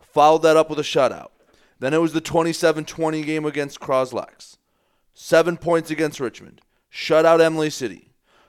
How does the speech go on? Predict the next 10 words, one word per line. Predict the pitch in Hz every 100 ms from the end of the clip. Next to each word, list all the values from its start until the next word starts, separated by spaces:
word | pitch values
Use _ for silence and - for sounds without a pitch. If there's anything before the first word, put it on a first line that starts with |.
| _
Twenty-eight | - 151 160 185 180 175
twenty-one | 160 165 165 160 160
against | 151 151 -
Armada. | 143 135 107 95 120 135 _ _ _ _
Shut | - - 143 156
out | 175 143
Yale. | 131 127 123 127 _ _
Shut | - - 131
out | 139 151
Croslex. | - 143 139 127 120 117 -